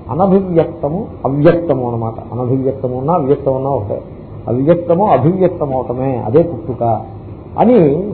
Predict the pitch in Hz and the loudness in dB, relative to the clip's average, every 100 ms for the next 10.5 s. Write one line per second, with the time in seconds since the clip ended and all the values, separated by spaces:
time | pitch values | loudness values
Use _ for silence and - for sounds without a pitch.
0 | - 139 - 208 220 196 175 156 160 147 | -6 -8 -2 6 6 6 4 4 2 -4
1 | - - - - - - - - 143 208 | -6 -8 -10 -12 -16 -16 -18 -4 2 4
2 | 226 143 165 170 254 247 233 240 185 180 | 6 6 6 8 6 6 2 2 2 -2
3 | - 269 277 277 262 254 254 262 254 156 | 4 4 6 4 4 4 2 2 2 0
4 | 101 - - - - - 151 170 135 233 | -2 -6 -14 -16 -16 -4 6 6 8 4
5 | - 262 254 240 190 113 101 - - - | 4 2 4 4 4 2 -4 -10 -14 -14
6 | - - 147 160 190 226 240 208 175 135 | -14 -2 6 8 8 6 2 2 2 4
7 | 113 160 - - - - - - 131 151 | 4 0 -8 -14 -14 -12 -12 0 2 6
8 | 226 - 254 175 165 214 214 226 233 220 | 4 4 0 0 0 -2 6 6 6 4
9 | 208 196 220 254 233 139 127 156 202 247 | 2 2 2 0 2 4 6 8 8 6
10 | 247 214 147 135 | 6 4 0 -4